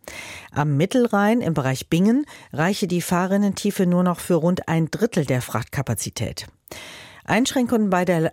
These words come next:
Einschränkungen bei der Lademenge brächten Mehrkosten mit sich,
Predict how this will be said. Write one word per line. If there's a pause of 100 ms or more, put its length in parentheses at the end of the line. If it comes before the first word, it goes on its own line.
Einschränkungen
bei
der
Lademenge
brächten
Mehrkosten
mit
sich,